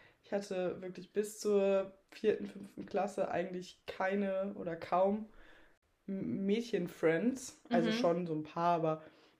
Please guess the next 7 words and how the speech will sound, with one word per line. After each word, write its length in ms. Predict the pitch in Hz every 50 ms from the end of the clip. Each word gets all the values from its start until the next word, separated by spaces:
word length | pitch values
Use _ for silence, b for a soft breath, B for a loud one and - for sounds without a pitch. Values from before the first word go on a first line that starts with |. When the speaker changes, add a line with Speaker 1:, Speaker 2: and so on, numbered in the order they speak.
| _ _ -
Speaker 1:
eigentlich 220 | - 180 185 180 -
so 140 | - 165 165
mein 880 | 175 170 165 165 170 170 170 175 175 175 170 170 170 170 170 - - - _ -
größter 460 | 175 185 190 202 202 - 196 175 170
Bekanntenkreis 680 | 170 - - - 202 185 165 - - - 165 151 - -
waren 120 | - - -
immer 440 | 175 175 170 165 170 170 165 165